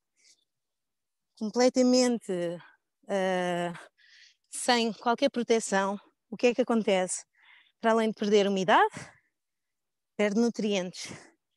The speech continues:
Perde nutrientes, perde fertilidade. E aquilo que nós queremos recuperar é este vale e que temos andado a fazer, porque também temos que pensar que, ao trabalhar com a natureza, também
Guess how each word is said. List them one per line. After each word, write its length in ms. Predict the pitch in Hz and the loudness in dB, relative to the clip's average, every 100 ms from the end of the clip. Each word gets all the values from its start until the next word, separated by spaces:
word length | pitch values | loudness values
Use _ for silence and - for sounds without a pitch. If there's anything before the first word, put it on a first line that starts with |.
| _ _ _ - | _ _ _ -6
Perde 200 | 175 190 | -4 -4
nutrientes, 560 | 185 190 196 208 208 | -4 -2 0 -2 -4
perde 280 | - 233 - | -2 -4 -4
fertilidade. 640 | - 226 214 220 190 165 - - _ _ _ - - _ - | -6 -4 0 2 2 -2 -8 -18 _ _ _ -20 -20 _ -2
E 60 | 226 | -2
aquilo 280 | - 302 | 2 2
que 80 | - | 4
nós 180 | 311 294 | 2 2
queremos 260 | - 311 - | 2 2 0
recuperar 560 | - 311 277 247 240 - - _ _ _ | -2 0 4 4 2 -4 -20 _ _ _
é 100 | 202 | 0
este 260 | 233 - 208 | 0 0 2
vale 240 | 302 - - _ _ _ - | 2 2 -4 _ _ _ -12
e 80 | 202 | -10
que 80 | - | -6
temos 220 | 185 180 | -4 -2
andado 260 | 185 170 | -2 -2
a 60 | 202 | -2
fazer, 420 | - 233 277 320 - _ - - _ | -2 0 2 0 -4 _ -20 -20 _
porque 220 | 202 - | -12 -6
também 280 | - 220 226 | 0 2 2
temos 280 | 240 233 - | 2 2 0
que 80 | - | 0
pensar 480 | 311 - 254 233 214 | 0 2 2 2 -2
que, 320 | 190 185 175 - _ _ _ _ | -10 -10 -12 -16 _ _ _ _
ao 120 | 233 | -2
trabalhar 480 | 240 226 208 196 175 | 0 2 4 4 2
com 80 | - | -2
a 40 | |
natureza, 640 | 196 214 214 240 247 240 247 _ - - - _ _ | -4 -4 2 4 4 2 -2 _ -20 -20 -20 _ _
também 480 | 247 226 247 247 | 0 2 2 2